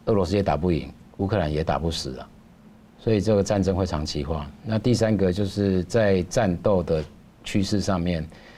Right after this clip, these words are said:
看得到这个俄罗斯在第二周之后，就三月十号之后，一直到现在这一周的军事行动，它是朝向这个，这个围点打援了，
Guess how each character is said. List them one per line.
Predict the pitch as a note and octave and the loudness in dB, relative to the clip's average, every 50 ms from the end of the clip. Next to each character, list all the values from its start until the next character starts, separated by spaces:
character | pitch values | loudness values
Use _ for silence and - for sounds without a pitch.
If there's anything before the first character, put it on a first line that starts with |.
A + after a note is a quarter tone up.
| - - - | -20 -18 -8
看 | - - A2 | -4 -2 0
得 | G2+ F#2+ | 0 0
到 | E2+ F#2 G2+ G2 F#2+ F#2 F2+ F2 E2+ E2 | 2 2 2 2 4 4 2 2 0 -2
这 | D#2+ - G2+ | -4 -6 -4
个 | F2+ F2 F2 E2 E2 D#2 D#2 D2+ D2+ D2 D2 C#2+ C#2 C2 - | -2 -2 -2 0 0 -2 -2 -4 -6 -6 -8 -10 -8 -4 0
俄 | A#2 | 0
罗 | G#2 F#2 F2 | 2 0 0
斯 | E2+ F#2+ F#2+ | 0 -2 -2
在 | F2+ - G2+ F#2+ F#2 F2 E2+ E2+ E2+ E2 - | 0 0 2 2 2 0 0 -2 -4 -4 -2
第 | - G#2+ G2 - | 0 0 2 2
二 | F#2+ F2+ | 0 0
周 | E2+ - F#2 E2+ E2 | 0 0 0 0 0
之 | D#2+ - F2 E2 | -2 -2 -2 -2
后， | F2 F2 | 0 0
就 | E2+ F#2+ | 0 -2
三 | F2+ - F#2 | -2 0 0
月 | F#2 F#2 | 0 -2
十 | E2+ - - C#2+ | -2 -4 -4 -2
号 | E2 E2+ | -2 -2
之 | E2 E2 D#2+ D#2+ | -2 -4 -6 -4
后， | E2+ E2+ E2+ | -2 -2 -2
一 | F2+ | -2
直 | D#2+ D#2+ | -4 -2
到 | D#2 F2+ E2+ | -2 -2 -2
现 | - - F2+ D#2+ | -2 -2 -4 -4
在 | D#2+ D#2+ E2 D#2 D2+ D2+ - - - - - - | -2 -2 -2 -2 -4 -6 -10 -16 -20 -20 -10 -4
这 | - G2+ | -2 0
一 | F#2 F#2 | 0 0
周 | F2+ - F#2 F2 | 0 0 0 0
的 | D#2+ E2 D#2+ | 0 -2 -2
军 | D#2+ - F#2 F2+ | -2 -2 -2 -2
事 | F2 F#2+ | 0 -2
行 | E2 - D2+ C#2+ | -2 -4 -6 -6
动， | D2 E2+ D#2 D2 - - - - - - - - - - | -4 -4 -4 -6 -8 -12 -18 -20 -20 -20 -20 -20 -20 -10
它 | - - G2 | -6 -4 -2
是 | F#2+ G#2+ G#2+ | 0 0 0
朝 | F#2 - F2 D#2+ | 0 0 -2 -2
向 | D#2 - G#2+ G2 F2+ F2 | 0 0 0 0 0 0
这 | E2 F#2+ F2+ | 0 -2 0
个， | E2 F2 E2 D#2+ D#2 D2+ D2 D2 D2 D2 C2+ C2 - - - - | 0 0 0 0 0 -2 -4 -6 -8 -10 -12 -14 -18 -20 -20 -12
这 | - - F2+ | -8 -6 -4
个 | E2 E2+ D#2+ D#2 D2 - - - - - - - - - | -2 -2 -2 -4 -6 -8 -14 -18 -20 -20 -20 -20 -12 -4
围 | - F#2 F#2+ G2+ | 0 0 2 2
点 | G2 F2+ F2+ F2+ | 2 2 0 0
打 | F2 - D2+ C#2+ | 0 0 -2 -2
援 | C#2+ D2 C#2 C2+ C#2+ C#2+ | -2 -4 -6 -8 -12 -16
了， | - | -20